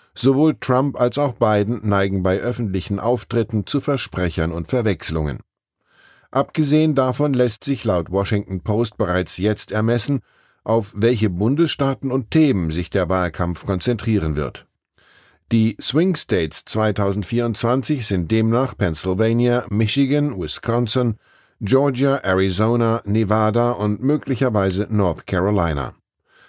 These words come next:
Auf diese Staaten wird sich der Wahlkampf konzentrieren, denn in allen anderen steht erfahrungsgemäß bereits fest, welcher Kandidat gewinnt.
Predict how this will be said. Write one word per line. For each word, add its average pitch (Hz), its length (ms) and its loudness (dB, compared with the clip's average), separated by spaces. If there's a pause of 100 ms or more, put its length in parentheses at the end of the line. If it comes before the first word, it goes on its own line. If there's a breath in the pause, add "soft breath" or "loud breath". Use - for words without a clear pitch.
(140)
Auf 117 200 0
diese 175 240 2
Staaten 135 420 0
wird 151 160 2
sich 151 140 -2
der 139 180 0
Wahlkampf 104 480 -2
konzentrieren, 127 720 0
denn 120 120 2
in 104 100 0
allen 98 260 0
anderen 131 400 0
steht 107 440 0
erfahrungsgemäß 104 920 0
bereits 107 380 -2
fest, - 420 -2
welcher 90 340 0
Kandidat 80 580 -4
gewinnt. 87 440 -2